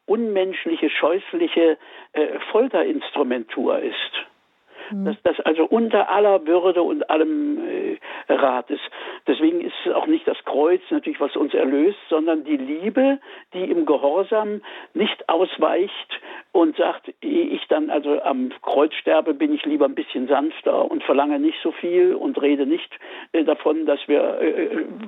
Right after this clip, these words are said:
Speaker 1: wirklich im Ganzen lieben sollen oder so, sondern er bleibt seiner Sendung treu und weiß, was er damit, äh, einhandelt.
Speaker 2: Mhm.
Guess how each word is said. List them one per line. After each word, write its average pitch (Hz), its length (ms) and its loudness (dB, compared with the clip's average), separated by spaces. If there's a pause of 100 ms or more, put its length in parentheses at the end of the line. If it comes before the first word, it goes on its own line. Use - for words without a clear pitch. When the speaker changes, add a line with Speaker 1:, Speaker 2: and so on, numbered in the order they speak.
(120)
Speaker 1:
wirklich 147 300 0
im 127 120 2
Ganzen 139 380 0
lieben 139 280 0
sollen 123 340 0
oder 139 260 2
so, 180 200 4
sondern 143 360 -2 (520)
er 180 140 4
bleibt 156 480 -2
seiner 139 300 -2
Sendung 196 520 -2
treu 190 720 2 (160)
und 170 240 -4 (200)
weiß, 151 360 2 (120)
was 165 200 -2
er 180 160 0
damit, 147 380 0 (500)
äh, 147 460 4
einhandelt. 123 720 -4 (800)
Speaker 2:
Mhm. 202 340 2